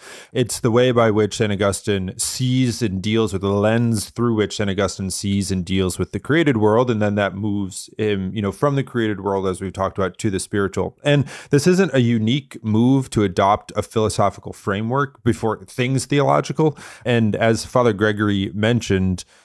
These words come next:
Augustine takes up Neoplatonism, Plato's thought, and this influences theological thought through the centuries of the church. But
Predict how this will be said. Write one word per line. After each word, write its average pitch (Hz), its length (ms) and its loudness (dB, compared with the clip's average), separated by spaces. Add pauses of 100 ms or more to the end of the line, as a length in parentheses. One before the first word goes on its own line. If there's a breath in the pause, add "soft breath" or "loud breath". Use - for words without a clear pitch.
(220 soft breath)
Augustine 87 640 -2
takes - 300 -4
up 82 220 -2 (460)
Neoplatonism, 95 1000 0
Plato's 90 460 0
thought, 92 360 2
and 95 200 -6
this 92 200 -4 (160)
influences 98 600 -6
theological 98 500 -2
thought 101 320 0
through 92 340 -2
the 92 120 -6
centuries 95 460 -2
of 90 80 -6
the 92 80 -6
church. 151 360 -2
But 101 220 2